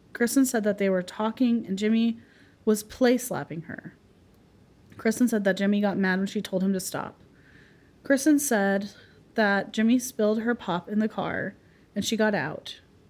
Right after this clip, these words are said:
Kristen says that Jimmy got out of the car also, and that is when they fought. Kristen says that Jimmy grabbed her by the hair and punched her in the face twice, and then pushed her face into the ground. Kristen said that Jimmy told her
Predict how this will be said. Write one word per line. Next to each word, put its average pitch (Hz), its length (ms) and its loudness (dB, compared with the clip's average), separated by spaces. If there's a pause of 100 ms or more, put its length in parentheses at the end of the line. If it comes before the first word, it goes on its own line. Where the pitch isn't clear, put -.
(160)
Kristen 240 320 0
says 214 260 0
that 185 200 -2
Jimmy 247 540 2
got 208 160 0
out 202 140 4
of 240 80 -2
the 277 80 0
car 185 400 -2
also, 202 540 -2 (440)
and 208 160 4
that 202 140 2
is 208 100 0
when 190 140 0
they 180 100 -2
fought. - 540 -10 (580)
Kristen 262 320 2
says 233 240 0
that 208 140 0
Jimmy 233 220 2
grabbed 214 260 -2
her 262 100 -2
by 247 140 2
the 262 80 2
hair 185 320 0
and 180 180 -6
punched - 300 -4
her 220 80 0
in 214 80 0
the 220 80 -2
face 175 340 -6
twice, - 480 -6 (560)
and 220 100 6
then 214 120 4
pushed 247 280 -2
her 240 280 2
face 190 340 -2
into 185 240 -6
the 180 80 -4
ground. - 400 -12 (720)
Kristen 262 380 4
said 254 180 2
that 220 140 2
Jimmy 226 320 4
told 220 320 -2
her 185 500 0